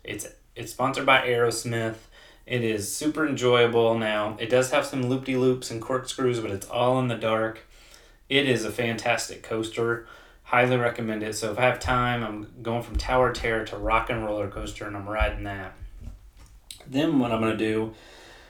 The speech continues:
is I get off Rock and Roller Coaster. I, I need to take a break for a moment because I've been, I've been going hard there, uh, running into Hollywood Studios and doing two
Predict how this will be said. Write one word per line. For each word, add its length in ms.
is 80
I 60
get 160
off 180
Rock 240
and 100
Roller 280
Coaster. 760
I, 220
I 80
need 120
to 60
take 200
a 20
break 280
for 180
a 60
moment 340
because 200
I've 180
been, 240
I've 80
been 120
going 240
hard 300
there, 420
uh, 360
running 320
into 180
Hollywood 280
Studios 400
and 100
doing 400
two 420